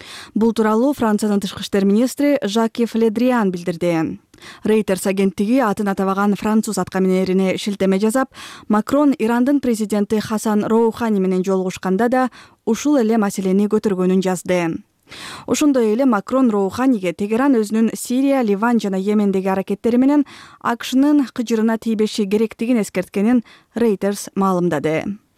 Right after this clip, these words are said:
Макрон менен Трамптын сүйлөшүүсүндө Ирандын өзөктүк программасы тууралуу сөз болгонун А К Шнын мамлекеттик департаменти да ырастады. Мекеменин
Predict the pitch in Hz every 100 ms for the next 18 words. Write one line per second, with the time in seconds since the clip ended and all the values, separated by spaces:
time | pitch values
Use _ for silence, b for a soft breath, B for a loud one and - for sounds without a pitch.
0 | B B B B 247 - 330 311 302 320
1 | 277 262 247 - 254 - 247 240 - 226
2 | 247 240 294 254 208 202 220 208 208 -
3 | 214 - 214 208 226 254 233 226 - 220
4 | 214 214 214 208 226 233 269 269 277 285
5 | - B B B 233 - 294 311 269 240
6 | 233 226 226 202 226 247 254 240 196 185
7 | 185 185 185 - 180 175 160 143 - _
8 | B B B B 233 247 285 320